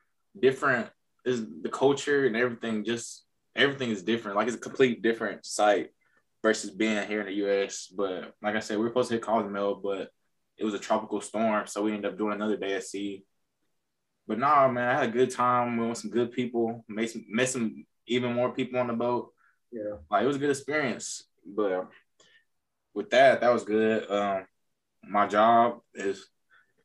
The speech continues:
Speaker 1: like, hey, it's challenging me too. I'm learning more and more stuff,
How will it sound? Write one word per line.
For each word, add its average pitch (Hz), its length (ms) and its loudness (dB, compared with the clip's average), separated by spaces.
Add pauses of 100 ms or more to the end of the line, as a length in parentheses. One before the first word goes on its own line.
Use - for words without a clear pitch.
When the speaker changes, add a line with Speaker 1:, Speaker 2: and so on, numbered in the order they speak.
(140)
Speaker 1:
like, 101 140 2
hey, 104 260 4
it's 113 200 0
challenging 120 320 4
me 117 80 0
too. 123 280 4
I'm 120 140 6
learning 117 220 0
more 117 160 -2
and 117 80 -4
more 117 140 -2
stuff, 120 320 -2